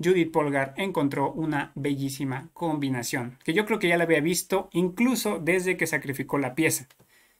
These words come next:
¿Qué jugada es brillantísima en esta posición, ajedronautas? Exactamente, sacrificio de dama en F ocho, dama por F ocho, jaque, le deja a las negras con jugada única, rey por F ocho,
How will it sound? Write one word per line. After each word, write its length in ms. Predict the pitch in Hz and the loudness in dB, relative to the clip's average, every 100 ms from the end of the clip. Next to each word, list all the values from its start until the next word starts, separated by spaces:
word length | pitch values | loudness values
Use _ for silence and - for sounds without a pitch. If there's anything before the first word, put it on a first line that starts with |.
| _ _ | _ _
¿Qué 160 | 214 233 | 4 4
jugada 580 | 226 185 165 151 139 - _ _ _ - | 6 6 6 4 0 -8 _ _ _ 2
es 460 | 160 - - - _ _ _ - _ _ - | 2 2 -6 -12 _ _ _ -20 _ _ -6
brillantísima 840 | 156 156 147 151 160 160 147 160 | 0 2 2 2 0 0 0 0
en 160 | 156 147 | 0 0
esta 280 | 139 147 | 0 -4
posición, 600 | 143 131 123 - 123 117 - | -4 -6 -6 -6 -6 -8 -14
ajedronautas? 840 | - 139 131 127 123 135 - - - _ _ _ _ _ _ _ - | -10 -6 -4 -2 -4 -6 -12 -14 -20 _ _ _ _ _ _ _ 2
Exactamente, 680 | 226 - 196 208 185 170 | 2 4 2 2 2 2
sacrificio 720 | - - 202 - 226 233 208 208 | 2 2 0 0 -2 0 2 4
de 120 | 185 | 6
dama 440 | 196 202 196 190 | 6 6 6 4
en 220 | 190 170 196 | 4 4 4
F 260 | 196 170 | 2 4
ocho, 380 | 170 170 143 131 | 2 2 -2 0
dama 320 | 135 269 294 262 | 6 6 6 4
por 140 | 190 | 2
F 220 | 185 175 | 2 2
ocho, 340 | 170 165 156 127 | 0 0 -2 -4
jaque, 560 | - 220 - 147 160 - - - _ _ - | 4 6 6 2 -4 -8 -20 -20 _ _ 4
le 180 | 165 | 6
deja 280 | 180 190 180 | 6 4 4
a 20 | |
las 180 | 165 156 | 4 2
negras 340 | 175 175 170 - | 0 0 0 0
con 200 | 202 202 | 0 0
jugada 480 | 175 165 156 - 247 | 2 4 4 4 4
única, 540 | 247 214 196 233 - - _ _ | 4 4 2 0 -2 -20 _ _
rey 240 | 170 220 226 | 2 4 4
por 160 | 196 | 2
F 200 | 180 160 | 2 4
ocho, 480 | 165 175 - 165 | 4 2 2 2